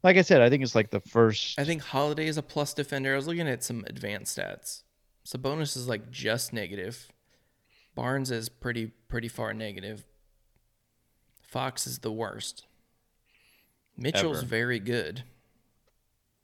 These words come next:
Speaker 2: So if they
Speaker 1: Yeah.
Speaker 2: do trade Holmes, hopefully it's a power forward that can play some defense.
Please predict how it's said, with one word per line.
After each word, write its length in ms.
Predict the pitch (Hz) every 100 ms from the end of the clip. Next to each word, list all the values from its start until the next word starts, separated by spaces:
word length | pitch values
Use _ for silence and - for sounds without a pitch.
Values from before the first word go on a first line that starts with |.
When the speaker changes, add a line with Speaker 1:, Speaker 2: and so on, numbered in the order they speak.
| _ - _ _ _ _ _ _ - _ - - - - - - _ _
Speaker 2:
So 200 | 113 104
if 140 | 117
they 100 | 123
Speaker 1:
Yeah. 100 | 185 196
Speaker 2:
do 40 |
trade 280 | 175 175 147
Holmes, 500 | 139 139 139 135 131
hopefully 300 | 147 143 135
it's 120 | 127
a 40 | 123
power 340 | 135 123 113
forward 440 | - 123 120 113
that 160 | 113 107
can 140 | 107
play 200 | 107 117
some 160 | 104 110
defense. 600 | 104 104 104 101 117 -